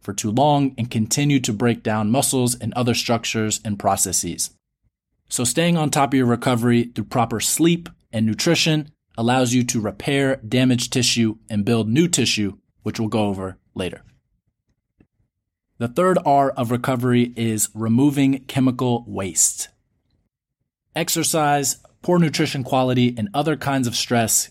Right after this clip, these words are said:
can produce metabolic waste products that your body must clean up. And these waste products include everything from carbon dioxide, nitrogen, phosphates, sulfates, urea, ammonia,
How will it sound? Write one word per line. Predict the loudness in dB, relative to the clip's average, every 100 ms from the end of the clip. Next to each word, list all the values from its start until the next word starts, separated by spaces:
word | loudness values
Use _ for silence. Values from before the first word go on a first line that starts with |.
| -8
can | -6
produce | -4 2 2 2 0
metabolic | 0 0 2 2 2 0
waste | 0 0
products | 0 0 0 -2 -6 -4
that | -4
your | -2
body | 0 2 2 0
must | 0 0 2 2 0 -6
clean | -2 2 2
up. | 0 -4 _ _ -20 -20 _ -4
And | 0 2 0 0
these | 0 2
waste | 2 0 0
products | 0 2 0 -2
include | -4 -4 2 2 4
everything | 2 0 0 0 0
from | -2 -2 0 -2 -6
carbon | -6 -4 -2
dioxide, | 0 2 2 2 0 0 0 -2 0
nitrogen, | 0 0 -2 -2 -4 -4
phosphates, | 0 0 0 -2 -4 -2 0
sulfates, | 0 0 -2 -4 -2
urea, | 0 2 4 2 -4 -18 _
ammonia, | -2 2 4 4 2 0